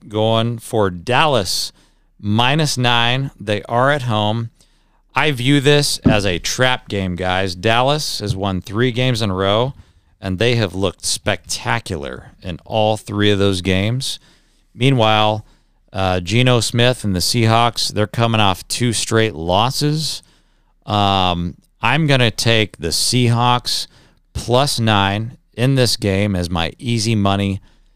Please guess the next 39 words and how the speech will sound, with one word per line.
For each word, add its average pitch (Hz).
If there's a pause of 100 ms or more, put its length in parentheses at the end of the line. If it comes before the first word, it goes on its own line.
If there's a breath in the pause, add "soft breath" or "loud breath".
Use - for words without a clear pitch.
(220)
bet 110
of 107
the 90
week. 95 (420 soft breath)
Uh, 92 (240)
Dallas 131
guys, 127
you, 160
you 165
guys 113
know. 87
I 101
mean, 107 (140)
they're, 131
they're 143
just 151
not 87
that 76
good. - (520 soft breath)
Dallas 135
is 104
gonna 101
start 95
doing 95
Dallas 85
things. 85 (680)
Um, 80
they're 90
gonna 98
get 120
cocky 113 (140)
after 101
winning 104
those 98
three 98
games 98
in 90
a 92
row. 98